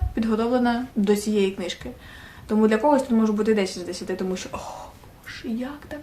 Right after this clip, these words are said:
можна? Вони ж родичі. НЕКРОВНІ. НЕКРОВНІ. Тому читайте обережно. Ви повинні знати хоча б приблизний опис книжки. По чуткам,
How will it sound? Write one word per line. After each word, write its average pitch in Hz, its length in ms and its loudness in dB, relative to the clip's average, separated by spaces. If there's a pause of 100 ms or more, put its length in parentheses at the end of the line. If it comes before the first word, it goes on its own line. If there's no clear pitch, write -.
(160)
можна? 320 520 -6
Вони 285 220 -4
ж 302 120 -10
родичі. 254 380 -2 (460)
НЕКРОВНІ. 196 840 6 (720)
НЕКРОВНІ. 196 720 6 (880)
Тому 190 480 0 (1000)
читайте 339 380 2
обережно. 180 540 -2 (760)
Ви 311 460 8 (400)
повинні 247 380 4
знати 269 240 2
хоча 220 240 -2
б - 20 -6
приблизний 202 960 0
опис 196 260 -6
книжки. - 440 -12 (1200)
По 339 100 8
чуткам, 226 640 4